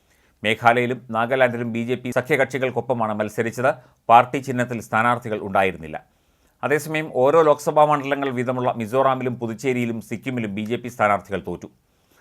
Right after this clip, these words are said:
പുതുച്ചേരിയിൽ കോൺഗ്രസ് സ്ഥാനാർത്ഥിയോടായിരുന്നു തോൽവി. തമിഴ്നാട്ടിൽ പാർട്ടി സംസ്ഥാന അധ്യക്ഷൻ അണ്ണാമലൈ അടക്കമുള്ള എല്ലാ ബി ജെ പി സ്ഥാനാർത്ഥികളും പരാജയപ്പെട്ടു. തമിഴ്നാട്ടിലെ മുപ്പത്തിയൊൻപത് സീറ്റും ഇന്ത്യ മുന്നണി തൂത്തുവാരിയപ്പോൾ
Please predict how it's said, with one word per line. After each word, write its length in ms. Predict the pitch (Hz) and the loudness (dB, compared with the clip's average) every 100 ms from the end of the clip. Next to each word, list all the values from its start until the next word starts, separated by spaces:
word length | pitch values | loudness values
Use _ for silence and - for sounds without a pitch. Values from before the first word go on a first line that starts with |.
| _ - | _ -8
പുതുച്ചേരിയിൽ 500 | 113 117 131 120 127 | -6 -2 2 2 2
കോൺഗ്രസ് 380 | 127 120 123 127 | 0 0 0 -4
സ്ഥാനാർത്ഥിയോടായിരുന്നു 880 | 131 120 123 - 120 104 92 110 117 | 0 2 2 0 0 0 0 -4 -6
തോൽവി. 260 | 85 76 73 _ _ _ _ _ - | -8 -8 -16 _ _ _ _ _ 2
തമിഴ്നാട്ടിൽ 460 | 123 151 175 175 143 | 2 4 4 2 0
പാർട്ടി 380 | 127 131 135 156 | 4 4 4 -2
സംസ്ഥാന 420 | 143 123 156 151 | -4 -2 -2 0
അധ്യക്ഷൻ 400 | 135 127 123 135 | -2 -6 -14 -8
അണ്ണാമലൈ 480 | 120 120 143 147 147 | -6 -2 0 0 0
അടക്കമുള്ള 640 | 127 127 143 135 110 - _ - | 2 2 2 2 0 0 _ -8
എല്ലാ 260 | 110 139 165 | 0 6 6
ബി 100 | 147 | 6
ജെ 140 | 139 | -2
പി 120 | 147 | -6
സ്ഥാനാർത്ഥികളും 640 | 135 131 120 120 113 113 95 | -6 -2 0 0 -4 -6 0
പരാജയപ്പെട്ടു. 540 | 92 90 87 - 87 - _ _ _ _ _ - | 0 0 -4 -12 -16 -20 _ _ _ _ _ -6
തമിഴ്നാട്ടിലെ 480 | 107 127 131 127 123 | -4 0 0 0 -2
മുപ്പത്തിയൊൻപത് 600 | 120 113 135 143 131 143 | -4 -4 -2 -2 -4 -6
സീറ്റും 380 | 135 131 123 123 | -6 -8 -10 -10
ഇന്ത്യ 200 | 117 139 | -2 -2
മുന്നണി 280 | 135 123 123 | -2 -4 -6
തൂത്തുവാരിയപ്പോൾ 800 | 127 123 135 123 113 - 87 | -6 -4 2 2 2 -2 -4